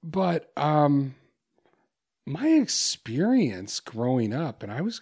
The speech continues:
I grew up in a Christian home and a Christian church. I didn't feel particularly shamed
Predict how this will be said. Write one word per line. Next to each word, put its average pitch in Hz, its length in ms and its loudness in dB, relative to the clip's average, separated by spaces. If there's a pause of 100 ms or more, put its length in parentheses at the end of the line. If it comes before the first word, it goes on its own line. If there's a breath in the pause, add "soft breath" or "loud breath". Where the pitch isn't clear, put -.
I 165 100 -4
grew 160 240 0
up 139 140 -6
in 123 280 -2
a - 160 -14
Christian 127 480 -4
home 123 540 -2
and 117 80 -2
a 101 40 -6
Christian 117 640 -8 (460 soft breath)
church. - 280 -10
I - 180 -8
didn't 269 360 0
feel 123 260 -4
particularly 107 540 -10
shamed 127 920 -8